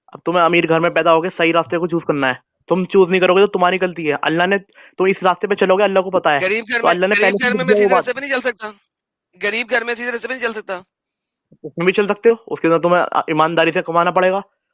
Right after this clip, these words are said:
Speaker 1: اور امیر گھر میں کے اندر تمہیں زکوٰۃ دینی پڑے گی ایمانداری سے۔
Speaker 2: تو اللہ نے، اللہ نے سیدھے راستے پہ، اللہ نے ہمیں تو سیدھے راستے پہ چلایا، تو خود کون سے سیدھے راستے پہ چل رہا ہے؟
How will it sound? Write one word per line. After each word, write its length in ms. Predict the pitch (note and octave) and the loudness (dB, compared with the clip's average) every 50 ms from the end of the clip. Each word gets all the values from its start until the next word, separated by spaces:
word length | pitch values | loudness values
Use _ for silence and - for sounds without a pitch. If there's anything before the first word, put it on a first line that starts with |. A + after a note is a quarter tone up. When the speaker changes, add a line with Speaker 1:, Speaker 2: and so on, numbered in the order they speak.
| _ - | _ -6
Speaker 1:
اور 80 | - D3+ - - E3 - - | -2 -2 -2 -2 -2 0 -2
امیر 280 | D#3+ D#3+ F3 F#3+ G3 E3+ | 0 2 2 0 2 2
گھر 120 | F3 F3 | 0 0
میں 120 | F3+ F#3+ | 0 0
کے 120 | F3 F#3+ F#3 | 0 0 0
اندر 260 | F#3 F#3 F#3+ G3 F3 | 0 2 0 -2 -2
تمہیں 260 | F3+ G3 F#3+ F#3 E3+ | -2 -2 0 0 0
زکوٰۃ 280 | C#3+ C#3+ C#3+ - D3 D#3 D3+ | 0 -2 -2 0 -2 -2 -2
دینی 160 | E3 F3 F#3 | -2 -4 -2
پڑے 180 | F3 F3+ F#3 F3+ | 0 0 0 0
گی 120 | F#3 F#3+ | 0 -4
ایمانداری 460 | F#3 - F3+ F3+ E3+ F3+ F3 F3+ F3 | -8 -4 0 0 0 2 2 0 0
سے۔ 100 | D#3+ F3+ | -2 -6
Speaker 2:
تو 140 | F3+ - G#3+ F#3+ - - | -8 -6 -8 -10 -8 -6
اللہ 260 | G3 G#3 A3 A3 A#3 | -6 -4 -2 -2 -2
نے، 140 | B3 A#3+ A#3 - _ _ - | -2 -2 -4 -6 _ _ -6
اللہ 280 | - G3 G3+ G#3+ A3+ A#3+ | -4 -4 0 0 0 0
نے 160 | A#3+ A#3+ A#3+ - - | 0 -2 -2 -2 -6
سیدھے 360 | - - - A#3+ A3+ G3 A3+ | -14 -12 -10 -10 -4 -4 -4
راستے 240 | A3+ A#3 - - A#3 | -4 -4 -4 -6 -6
پہ، 140 | F#3+ A#3+ A3+ - | -6 -6 -8 -6
اللہ 220 | - F#3+ G3 G#3 A3+ | -6 -6 -4 -4 -4
نے 80 | A3+ A#3 | -4 -4
ہمیں 220 | G#3+ G3+ F#3+ G3+ | -6 -6 -8 -8
تو 60 | G3+ A3 | -10 -10
سیدھے 180 | G#3+ A3+ A3+ | -10 -8 -8
راستے 160 | A3 A3 A3 | -8 -6 -8
پہ 60 | G#3 G#3 | -10 -6
چلایا، 200 | F#3+ G3 G3+ G#3+ | -4 -2 -2 -2
تو 100 | G#3+ A3 | -4 -8
خود 180 | - B3 A#3+ | -12 -14 -16
کون 200 | - - A3 A3 | -14 -14 -14 -14
سے 60 | G3+ | -14
سیدھے 180 | G3+ G#3+ G3 F#3+ | -14 -12 -10 -10
راستے 180 | F#3 F3+ - E3+ | -10 -10 -12 -12
پہ 40 | |
چل 160 | E3 D#3 C3+ B2 | -8 -8 -6 -6
رہا 100 | A#2 | -8
ہے؟ 40 | A#2 | -10